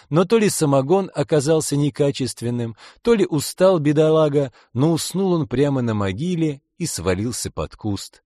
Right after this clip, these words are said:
А ночью был разбужен криками «Приди!». Вот и пришел, а с учетом, что выглядел он далеко не по-голливудски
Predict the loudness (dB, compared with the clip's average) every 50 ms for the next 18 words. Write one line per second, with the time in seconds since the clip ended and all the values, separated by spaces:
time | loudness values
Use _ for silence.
0 | _ _ _ -2 0 2 2 2 2 2 0 0 -2 0 2 2 2 4 4 2
1 | 2 2 0 0 2 2 2 0 0 -2 -2 -2 -2 0 0 0 2 2 2 0
2 | -2 -4 _ _ _ -10 -6 -4 -2 0 2 0 0 0 -2 -2 0 0 0 0
3 | 2 2 4 4 2 2 0 -4 -8 _ _ _ _ _ _ -12 -8 -6 -6 -4
4 | -6 -6 -6 -4 -4 -4 -4 -2 -2 0 0 0 -2 -6 _ _ -20 -18 -6 -2
5 | 0 0 0 0 -2 -2 0 0 0 0 0 -2 -2 0 0 0 0 2 0 0
6 | 0 0 0 2 2 2 2 0 0 2 2 2 2 2 2 2 2 2 0 0
7 | 0 2 2 2 2 2 0 -4 -6 -8 -6 -4 -4 -4 -4